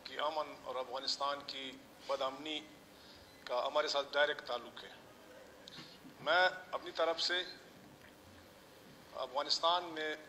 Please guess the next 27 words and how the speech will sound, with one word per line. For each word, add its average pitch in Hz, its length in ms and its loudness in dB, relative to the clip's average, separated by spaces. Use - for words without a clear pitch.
मौजूदा 151 400 4
जो 143 180 0
हुकूमत 143 440 0
है, 135 240 0
जो 131 200 -6
कि 143 220 -2
अफगानिस्तान 135 640 -2
की - 160 -6
आवाम 135 320 0
की 135 80 -4
हुकूमत 131 420 -4
है, 143 160 -2
अफगानिस्तान 131 600 0
की 139 440 -8
आवाम 160 460 8
की, 156 360 -4
आवाम 156 340 6
पर 160 100 0
मुश्तमिल 156 460 0
हुकूमत 139 400 -2
है, 127 240 -2
मैं 156 260 0
इनको 156 400 -6
मुकम्मल 156 360 2
सपोर्ट 147 440 0
करता 117 240 -6
हूँ। 127 160 -10